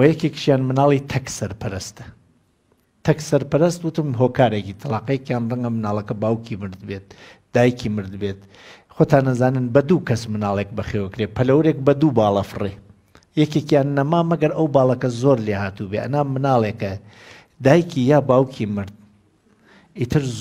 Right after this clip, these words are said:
زۆر زەحمەتە ڕێک پەروەردە بکری. بۆیە، ئە، زۆر گرنگە ئەو جیاوازیە بکەین لە فەرمایشەکانی کاک هێمنە، ئە، تکایە با ماڵتان بێت، خانوو زۆر گرنگ نییە.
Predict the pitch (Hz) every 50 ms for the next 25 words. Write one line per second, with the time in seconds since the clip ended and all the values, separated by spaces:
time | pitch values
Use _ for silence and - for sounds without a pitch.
0 | 117 123 143 143 120 110 107 98 92 104 101 87 - - - 104 101 - - 95
1 | 85 98 - - - _ _ _ _ - 104 113 117 117 - - 117 98 90 85
2 | 85 82 85 87 82 - - - 101 98 - _ _ _ _ _ _ _ - -
3 | - - - - - - _ _ _ _ _ - 139 151 156 156 151 151 147 147
4 | 147 - - - - - - - - 120 120 113 110 110 107 101 107 110 135 151
5 | 143 135 143 135 147 143 135 127 139 151 143 135 135 131 127 123 123 - - 147
6 | 123 107 104 123 123 120 117 117 117 110 107 123 127 123 127 - 135 127 123 117
7 | 110 110 110 107 107 107 - 117 107 107 107 104 101 - - 110 - 117 107 107
8 | 104 101 104 - 107 101 98 - - - 127 117 104 107 117 107 104 107 131 139
9 | - - - - _ _ _ _ _ _ _ _ _ _ _ _ _ _ _ -
10 | - 113 104 101 98 95 - - - - - 135 139 135 139 139 135 135 135 135
11 | - - - - - _ - 123 113 110 127 131 127 127 127 127 120 110 104 110
12 | 104 - 107 92 90 90 92 92 87 _ - - - - - - 117 110 113 120
13 | 117 107 101 107 101 - - - 87 85 85 87 87 - - -